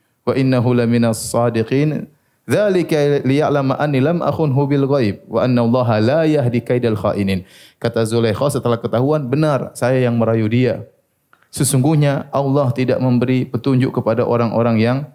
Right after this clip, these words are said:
berkhianat. <laughs> Dia bilang kata apa? Sungguhnya Allah, ya. "Wa ma ubarri'u nafsi,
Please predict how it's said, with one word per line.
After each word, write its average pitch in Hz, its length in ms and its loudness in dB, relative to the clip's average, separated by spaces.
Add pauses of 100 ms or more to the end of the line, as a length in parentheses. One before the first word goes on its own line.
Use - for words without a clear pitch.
(500)
berkhianat. 101 680 -2
<laughs> - 120 -6
Dia 131 80 2
bilang 131 240 2
kata 120 160 2
apa? 165 80 0 (320)
Sungguhnya 127 720 0
Allah, 90 480 0
ya. - 240 -4 (320)
"Wa 131 80 0
ma 185 160 0
ubarri'u 214 480 0
nafsi, 160 420 0